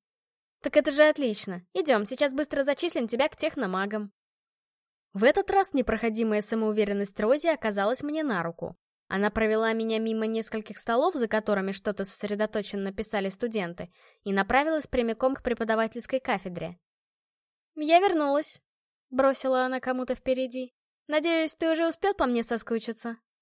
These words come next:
Это к кому она так фамильярно обращается? Но едва мы остановились, я просто застыла на месте. Ведь за преподавательским столом, расслабленно подперев голову рукой,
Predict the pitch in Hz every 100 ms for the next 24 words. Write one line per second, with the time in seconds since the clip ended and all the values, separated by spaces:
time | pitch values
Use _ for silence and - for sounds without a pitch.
0 | _ _ _ _ _ _ _ _ _ _
1 | - 180 180 - - 202 190 226 311 285
2 | 240 220 - 220 214 214 185 185 180 180
3 | 180 - 170 165 - 170 - _ _ _
4 | _ - 185 190 214 240 240 262 262 262
5 | - 254 262 269 320 254 208 - 240 -
6 | 262 - 262 269 - - 208 208 214 214
7 | 214 - 220 _ _ _ - 240 262 277
8 | 302 285 294 359 339 294 - 269 - 240
9 | 226 226 247 247 _ _ 220 233 - 359
10 | 427 226 190 190 196 220 202 190 190 196
11 | 190 185 185 190 302 330